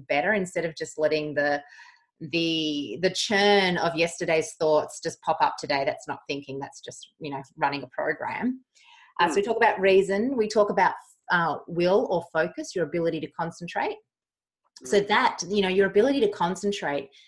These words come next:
Speaker 1: is how people achieve things in life.
Speaker 2: Mm.
Speaker 1: So we need to strengthen that muscle, right?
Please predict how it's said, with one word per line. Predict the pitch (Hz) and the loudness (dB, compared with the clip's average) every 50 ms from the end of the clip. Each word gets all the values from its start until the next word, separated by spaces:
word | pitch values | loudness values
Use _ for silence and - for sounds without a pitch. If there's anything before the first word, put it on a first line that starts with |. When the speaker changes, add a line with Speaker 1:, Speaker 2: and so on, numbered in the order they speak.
| _ _ _ | _ _ _
Speaker 1:
is | - 202 202 | -4 -4 -2
how | - 226 220 240 302 311 | 0 2 4 4 4 4
people | 311 - 247 208 208 202 - 202 190 185 180 170 165 160 _ _ _ _ _ _ | 2 0 0 0 0 0 0 0 0 0 0 -2 -4 -8 _ _ _ _ _ _
achieve | - 202 - - 214 226 285 285 - | -10 -8 -2 0 0 0 0 0 -2
things | - 165 165 160 151 | -4 -4 -4 -4 -6
in | 151 143 | -6 -6
life. | 135 - - - - - _ _ _ _ _ _ _ _ _ _ _ _ _ _ _ _ _ _ _ _ _ 117 | -6 -6 -8 -8 -12 -14 _ _ _ _ _ _ _ _ _ _ _ _ _ _ _ _ _ _ _ _ _ -20
Speaker 2:
Mm. | 110 107 104 98 _ _ _ _ _ _ _ _ | -20 -20 -20 -20 _ _ _ _ _ _ _ _
Speaker 1:
So | - 202 190 | 2 2 4
we | 190 214 | 4 4
need | 208 208 233 254 | 4 4 0 0
to | - 233 190 170 | 2 0 0 0
strengthen | - - - 196 196 202 208 208 196 180 | -2 -8 -6 -4 -4 -4 -4 -6 -6 -4
that | 165 160 - | -4 -4 -4
muscle, | 180 196 285 - - 175 - | -4 -6 -6 -8 -12 -12 -12
right? | - - - - - - | -10 -12 -10 -10 -12 -14